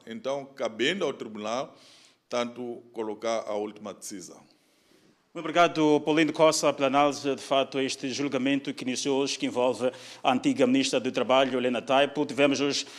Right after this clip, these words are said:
Speaker 2: o acesso ao calendário das audições. Ela vai ser ouvida no dia vinte e quatro de corrente mês. Há enorme expectativa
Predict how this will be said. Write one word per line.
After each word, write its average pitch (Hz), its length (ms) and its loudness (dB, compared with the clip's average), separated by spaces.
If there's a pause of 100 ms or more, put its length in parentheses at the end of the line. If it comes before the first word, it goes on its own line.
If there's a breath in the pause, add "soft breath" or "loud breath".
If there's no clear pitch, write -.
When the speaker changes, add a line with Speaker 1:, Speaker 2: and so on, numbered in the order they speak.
(120 loud breath)
Speaker 2:
o 139 80 0
acesso 143 460 4
ao 131 140 6
calendário 143 420 6
das 127 140 2
audições. 135 480 2
Ela 135 180 4
vai 135 160 4
ser 135 160 2
ouvida 131 420 4 (320 loud breath)
no 135 220 2
dia 151 340 6
vinte 151 340 2
e - 20 -2
quatro 131 360 6
de 131 140 0
corrente 131 380 0
mês. 139 280 4
Há 139 160 8
enorme 139 260 6
expectativa 131 540 4